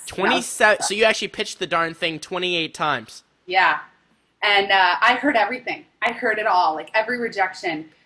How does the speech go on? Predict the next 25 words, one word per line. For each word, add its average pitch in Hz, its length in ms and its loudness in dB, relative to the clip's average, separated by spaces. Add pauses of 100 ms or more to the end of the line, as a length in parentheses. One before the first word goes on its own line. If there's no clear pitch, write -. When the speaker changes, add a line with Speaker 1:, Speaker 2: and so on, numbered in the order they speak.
(120)
Speaker 1:
There's 202 240 -2
no 233 260 6
hook. 220 420 2 (360)
This 214 200 -8
market's 220 340 -2
oversaturated. 202 840 0 (240)
Young 226 280 0
people 220 240 -4
don't 214 260 2
buy 202 280 4
books. 190 480 -2 (320)
Um, 175 560 0 (560)
I 233 100 2
just 240 220 -6
heard 240 160 2
it 214 80 0
all. 208 480 2 (140)
And, 220 380 -4 (300)
but 233 160 -4
yet 233 140 4
all 226 200 6
it 220 100 0
took 240 180 -8
was 190 200 -8
one. 226 440 -2